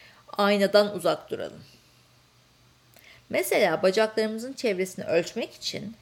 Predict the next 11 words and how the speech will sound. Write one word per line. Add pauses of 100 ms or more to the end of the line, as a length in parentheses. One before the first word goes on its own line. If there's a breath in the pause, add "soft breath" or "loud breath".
(400 soft breath)
parmaklarımızı
bacaklarımızın
çevresine
birleştirmeye
çalışmak, (720 loud breath)
karnımızdaki
eti
sıkarak
yağ
ölçmeye
çalışmak,